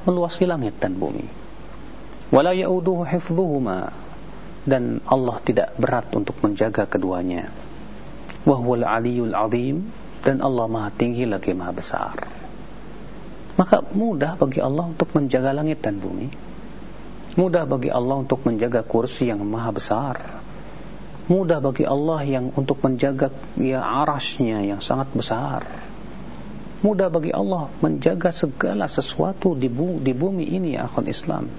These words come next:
dan yang ada di langit sana. Kalau kita punya rumah yang gedung dan besar, terkadang untuk menjaganya berat, ya. Harus punya pembantu untuk, apa namanya, membersihkannya, menjaganya dari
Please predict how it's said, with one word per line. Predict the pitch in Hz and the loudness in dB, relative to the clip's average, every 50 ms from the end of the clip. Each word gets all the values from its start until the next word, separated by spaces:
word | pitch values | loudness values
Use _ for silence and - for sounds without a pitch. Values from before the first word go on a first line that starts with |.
| - - | -6 0
dan | 131 139 143 | 2 2 2
yang | 151 160 - - | 2 0 0 0
ada | 170 165 156 131 | 0 2 0 0
di | 107 - 101 107 | 0 0 0 0
langit | 113 110 101 92 | 0 -4 -6 -6
sana. | - - - - - - - - - - - - - - - - - - - - - - - - - - - - - - - - - - - - - - - | -6 -6 -4 -4 -4 -6 -8 -10 -10 -12 -12 -12 -12 -12 -12 -12 -12 -12 -12 -12 -12 -12 -12 -12 -12 -12 -12 -12 -12 -12 -12 -12 -12 -12 -12 -12 -12 -2 0
Kalau | 110 95 92 | 0 0 2
kita | - 101 - 110 107 | 0 2 2 2 0
punya | - - 101 95 98 98 95 95 | 2 2 2 2 2 0 0 0
rumah | 98 95 95 98 101 | 0 0 0 0 0
yang | 101 101 95 95 95 95 | 0 -2 -2 0 0 0
gedung | 95 87 104 101 101 98 | 0 2 2 0 0 0
dan | 95 95 95 98 | -2 -2 -2 -2
besar, | 92 90 - - 107 98 98 92 - | -4 -2 0 0 0 2 0 -2 0
terkadang | - - - - 104 92 92 98 90 104 | -2 -2 0 0 0 0 2 0 -2 -2
untuk | - 98 - | -2 -2 0
menjaganya | - 101 95 98 101 95 95 85 104 117 117 | 0 0 2 0 0 0 0 0 0 0 -2
berat, | 104 - 117 127 131 135 - - | 0 0 0 0 -2 -2 -6 -4
ya. | - 90 90 101 104 - - - - - - - - - - - - - - - - - - - - - - | -2 -2 -2 -2 -6 -10 -12 -12 -12 -12 -12 -12 -12 -12 -12 -12 -12 -12 -12 -12 -12 -10 -10 -8 -6 -4 -2
Harus | - 101 - 98 98 - | 0 0 0 0 -4 0
punya | - - 98 92 92 | 2 2 2 2 0
pembantu | - - 95 95 101 104 113 120 120 123 - - 110 101 98 104 - - - - - - - - - - - - - - - - - - - - - - - - - - | 0 0 0 2 2 0 0 0 -2 -4 -2 0 0 0 0 -2 -4 -6 -10 -12 -12 -12 -12 -12 -12 -12 -12 -12 -12 -12 -12 -12 -12 -12 -12 -12 -12 -12 -12 -12 -4 -2
untuk, | 117 110 104 98 107 98 - - | 0 0 2 2 2 0 2 2
apa | - 95 95 - 95 92 | 0 0 4 4 2 2
namanya, | 92 95 95 98 101 101 98 | 2 0 -2 -2 -2 0 0
membersihkannya, | 101 98 98 90 98 95 - - 101 - - 120 120 123 127 120 117 113 113 | 0 -2 0 0 0 0 0 -2 -2 2 2 2 2 2 0 0 0 0 0
menjaganya | 107 98 92 87 95 90 85 - - 87 104 101 95 | 0 -2 0 2 0 0 2 2 0 0 0 -2 0
dari | 92 98 95 95 95 101 | 0 0 2 2 0 -2